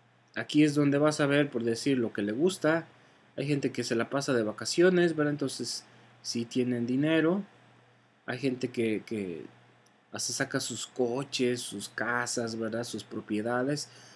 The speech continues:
Entonces te das cuenta que hay más facilidad que esta persona te compre una casa.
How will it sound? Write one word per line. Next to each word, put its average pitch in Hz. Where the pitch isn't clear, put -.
Entonces -
te 135
das 135
cuenta 151
que 123
hay 139
más 131
facilidad 139
que -
esta -
persona 113
te -
compre 120
una 101
casa. 160